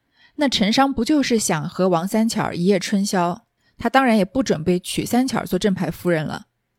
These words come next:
所以他从这里开始啊，就铺垫好了接下来要对王三巧的这个传销式洗脑。在说到薛婆子的洗脑之前啊，我们先来说说这个徽州的商人。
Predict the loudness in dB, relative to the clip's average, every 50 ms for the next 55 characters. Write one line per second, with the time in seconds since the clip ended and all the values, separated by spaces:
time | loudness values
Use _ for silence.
0 | _ _ _ -20 -20 -20 -20 _ -2 0 0 0 0 -2 -4 -4 -2 -2 -2 0
1 | 2 2 2 2 0 0 -2 -4 -2 -2 -4 -6 -6 -8 -8 -10 -12 _ _ _
2 | _ _ _ _ _ _ _ _ -2 0 0 0 0 -4 -4 -2 0 0 2 0
3 | 0 0 -2 -4 -2 -2 -2 -4 -2 0 0 0 2 2 0 0 0 0 -2 -2
4 | -2 0 0 2 2 0 -2 -6 _ _ _ _ _ _ _ -2 0 0 2 2
5 | 0 0 -2 -2 -4 -4 -4 -6 -4 -4 -4 -4 -4 -4 -2 -2 -2 0 0 0
6 | 0 0 -2 -2 -4 -4 -4 -6 -4 -4 -4 -4 -6 -8 -14 _ _ _ _ _
7 | _ _ _ _ _ _ -20 -20 -20 -20 -6 0 4 4 4 4 4 4 4 6
8 | 6 6 6 6 6 4 2 -2 _ -20 _ _ _ -8 -2 2 2 2 2 4
9 | 4 4 4 4 0 0 0 0 0 2 2 2 2 0 -2 -4 -4 -4 -6 -6
10 | -4 -4 -4 -4 -2 0 0 0 0 0 0 2 2 2 0 0 0 0 0 2
11 | 2 0 0 0 0 0 0 -2 -2 -2 -2 0 0 0 0 0 0 0 -2 -4
12 | -4 -4 -2 -4 -4 -6 -8